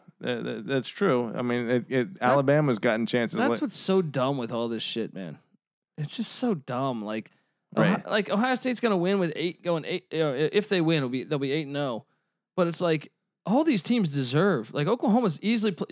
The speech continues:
Speaker 2: like they took off one of the teams that was playing the best ball in the country.
Speaker 1: Yeah, when you think about that, the, the, the last game Florida had played prior to the Oklahoma game, it was against Alabama.
Speaker 2: The last two.
Speaker 1: Who they played before that?
Speaker 2: L S U and lost.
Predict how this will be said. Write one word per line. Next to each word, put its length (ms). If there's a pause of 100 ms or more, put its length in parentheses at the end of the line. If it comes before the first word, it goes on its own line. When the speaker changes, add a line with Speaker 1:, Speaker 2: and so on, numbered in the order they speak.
Speaker 2:
like 200 (200)
they 140
took 200
off 200
one 100
of 80
the 140
teams 260 (220)
that 80
was 100
playing 220
the 40
best 220
ball 240
in 120
the 60
country. 400
Speaker 1:
Yeah, 200
when 160
you 80
think 220
about 240
that, 340
the, 160
the, 340
the 140
last 400
game 260
Florida 420
had 220
played 400 (640)
prior 300
to 100
the 80
Oklahoma 540
game, 400 (180)
it 80
was 200
against 360
Alabama. 340
Speaker 2:
The 80
last 220
two. 320 (720)
Speaker 1:
Who 180
they 160
played 300
before 320
that? 80
Speaker 2:
L 100
S 200
U 120
and 80
lost. 380